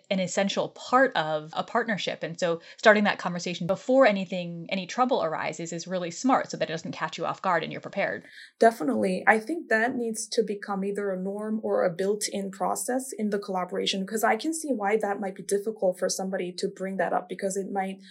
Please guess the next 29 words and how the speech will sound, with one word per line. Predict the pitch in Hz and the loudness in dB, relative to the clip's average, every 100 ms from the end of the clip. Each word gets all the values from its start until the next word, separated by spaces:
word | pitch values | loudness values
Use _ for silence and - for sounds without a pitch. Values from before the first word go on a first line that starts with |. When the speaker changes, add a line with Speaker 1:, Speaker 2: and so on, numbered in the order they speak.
| - - _ | -20 -20 _
Speaker 2:
give | 214 214 196 | 6 8 8
the | 214 - | 0 2
other | 208 202 | 2 2
person | 202 185 196 190 | 0 -2 -2 -4
the | 196 196 | -6 -8
pers-, | - 185 - - | -4 -4 -4 0
the | 190 185 180 | 0 4 2
impression | 190 - 202 - 190 | 0 -2 -2 0 -2
that, | 185 180 180 - | -2 -2 2 4
"Oh, | 208 | 4
maybe | 202 196 220 | 2 -2 -2
you're | 208 214 | 0 -2
not | 208 196 220 254 - | -2 0 2 0 -2
in | 202 | 2
it | 233 254 - _ | 2 2 -4 _
one | 240 240 | -4 -2
hundred | 226 226 262 | 0 0 0
percent. | 254 277 226 | -2 2 4
You're | 208 | 6
already | 202 202 226 | 4 4 0
talking | - 226 - 233 | 0 -4 -4 -4
about | 233 220 | -2 -2
how | 220 | 0
this | 208 202 | -2 -2
collaboration | - 190 185 190 185 185 180 | -2 -2 -2 -2 -2 -2 -2
might | 175 175 | -4 -2
end." | 170 196 285 - - - - | -2 0 -2 -4 -12 -16 0
And | - 214 | 2 4
so | 202 214 202 190 202 | 4 4 2 0 -8